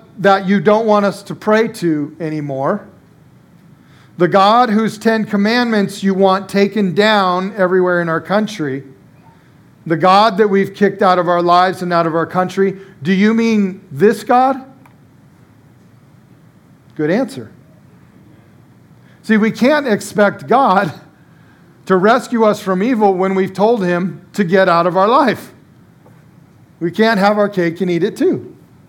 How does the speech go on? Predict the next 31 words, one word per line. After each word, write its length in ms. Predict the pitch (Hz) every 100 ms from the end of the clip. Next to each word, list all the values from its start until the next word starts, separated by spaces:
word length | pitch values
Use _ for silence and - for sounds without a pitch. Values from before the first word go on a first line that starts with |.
| _ _ _ _ - _ - - -
That's 360 | 202 254 214
why 200 | 214 202
there 240 | 190 190 185
is 140 | 180
sometimes 720 | - 277 339 - 190 185 175 -
evil 420 | 226 269 302 254
in 120 | 220
our 320 | 202 180 170 - -
cultural 760 | - - 254 302 - 240 202 180
world, 720 | 165 240 330 220 175 175 175 - - -
because 360 | 190 196 208 180
we've 200 | 208 180
no 340 | 190 226 269
longer 580 | 262 254 302 294 202 190
wanted 420 | 180 185 190 170
to 100 | 180
live 560 | 175 247 262 202 165 - -
in 180 | - 196
the 100 | 185
blessing 920 | 147 175 202 247 240 202 175 165 170 - _ _ - _ _ - _ _
and 180 | 190 196
under 300 | 214 208 196
the 120 | 165
covering 840 | 175 - 247 294 240 185 170 170 208
of 220 | 185 156
God's 400 | 165 151 151 151
word 460 | 190 320 170 113 - - _ - _ _ _
and 140 | 165 160
of 140 | 156
his 140 | 180
goodness. 600 | 170 285 190 110 - -